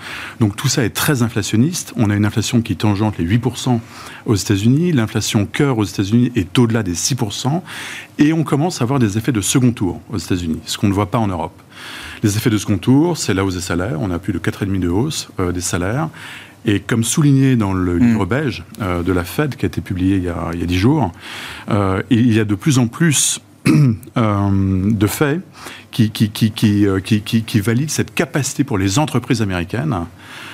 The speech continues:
Speaker 1: à imposer leurs prix.
Speaker 2: Hmm.
Speaker 1: Et dans un comportement assez opportuniste, finalement, hein, quand l'inflation se généralise, euh, finalement, en tant qu'entrepreneur, euh, bah, pourquoi pas moi, quoi. Et, et ça se traduit, ça se traduit par des hausses de prix qui sont extrêmement larges dans l'économie américaine.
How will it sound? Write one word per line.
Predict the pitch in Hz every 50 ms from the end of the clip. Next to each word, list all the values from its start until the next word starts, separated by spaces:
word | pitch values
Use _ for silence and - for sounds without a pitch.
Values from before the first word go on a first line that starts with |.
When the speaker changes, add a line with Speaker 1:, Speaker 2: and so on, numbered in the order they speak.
| - -
Speaker 1:
à | 107 104 110
imposer | 117 117 123 107 117 101
leurs | 90 82
prix. | - - - - - - -
Speaker 2:
Hmm. | 95 92 - - - - - - - - -
Speaker 1:
Et | - 107 104 101 - - - - - - - 190 190 190 160
dans | 135 131 120 139
un | 127
comportement | - 160 123 160 151 - - 156 156 143 151 - 156 170 185 180
assez | - 117 - -
opportuniste, | 127 117 147 127 - - 151 151 151 123 - - -
finalement, | - - 98 85 82 82 78 80 87
hein, | 104
quand | 104 - 120 104 101
l'inflation | 107 117 120 - 131 117 120 - 135 127
se | 127 - - 85
généralise, | 85 113 113 104 101 95 95 95 110 156 180 147 104 95 85 78 76 - - - - - - - - -
euh, | - 92
finalement, | - - 92 90 113 127
en | 127 113
tant | - 95 87
qu'entrepreneur, | - 95 80 - 85 - - 85 90 104 120 139 139 113
euh, | 101 82 82 80 80
bah, | 82 80 -
pourquoi | - 95 - - 101
pas | - 90 87
moi, | 101 95 78 - -
quoi. | - - - - - - - -
Et, | 110 - - 127
et |
ça | - - 113 -
se | -
traduit, | - 92 85 95 127 - -
ça | - - 92
se | -
traduit | - 101 98 127
par | 131 117 101 87
des | 87 85
hausses | 92 113 104
de | 104
prix | 87 - 107 127 156 - - - - - - - - -
qui | -
sont | - - 113
extrêmement | 101 - - - 120 113 104 104
larges | 101 104 101 87 78 76 - - - -
dans | 113 98
l'économie | 98 90 - 107 98 98 104
américaine. | 98 90 87 85 87 - 85 - 90